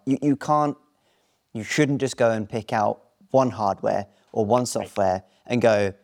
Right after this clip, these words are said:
Speaker 1: "This is the one. Let's go and build out the whole ecosystem based on this," 'cause you'll be shooting in the dark pretty quickly.
Speaker 2: Yeah, and I think it's key to go to best in class and try out about a few things. But,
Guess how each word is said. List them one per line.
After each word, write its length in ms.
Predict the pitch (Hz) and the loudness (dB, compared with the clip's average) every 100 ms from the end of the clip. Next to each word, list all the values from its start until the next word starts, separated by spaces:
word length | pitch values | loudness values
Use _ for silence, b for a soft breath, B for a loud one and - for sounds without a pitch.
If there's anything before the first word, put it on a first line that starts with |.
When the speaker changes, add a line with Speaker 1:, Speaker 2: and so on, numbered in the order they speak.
| _ _ - | _ _ -2
Speaker 1:
"This 240 | 123 127 | 0 0
is 100 | 113 | -2
the 100 | 101 | -4
one. 340 | 101 104 101 - - | -2 -4 -6 -6 -2
Let's 180 | 113 | -2
go 120 | - 107 | 0 0
and 100 | 107 | 2
build 200 | 110 95 | 2 2
out 120 | 87 | -2
the 60 | 104 | -4
whole 140 | 104 | -4
ecosystem 520 | 104 104 104 101 110 | -6 -8 -8 -8 -6
based 240 | 101 101 107 | -4 -4 -2
on 100 | 104 | -4
this," 200 | 98 - | -4 -6
'cause 180 | 107 - | -8 -2
you'll 120 | 139 | 0
be 60 | 117 | 0
shooting 300 | - 123 107 | 0 0 0
in 80 | 107 | -2
the 60 | |
dark 300 | 101 101 - | 0 0 0
pretty 160 | - 95 | -6 -8
quickly. 360 | - - - - _ _ _ _ | -8 -10 -12 -16 _ _ _ _
Speaker 2:
Yeah, 160 | - 135 | -2 0
and 80 | 123 | 2
I 80 | 139 | 2
think 180 | 135 - | -2 -6
it's 160 | 113 | -10
key 200 | - 139 123 | -6 -4 0
to 60 | |
go 220 | 110 113 | 2 4
to 120 | 113 110 | 4 2
best 320 | 107 110 117 | 0 -2 -2
in 100 | 104 | -4
class 520 | 104 101 120 147 - | -4 -4 -4 -8 -14
and 240 | - 107 104 | -12 -10 -8
try 240 | - 104 | -2 0
out 100 | 107 | 0
about 180 | 107 110 | 0 -2
a 40 | |
few 160 | 104 120 | -4 -8
things. 280 | 120 123 139 | -6 -6 -2
But, 300 | - 110 | 0 0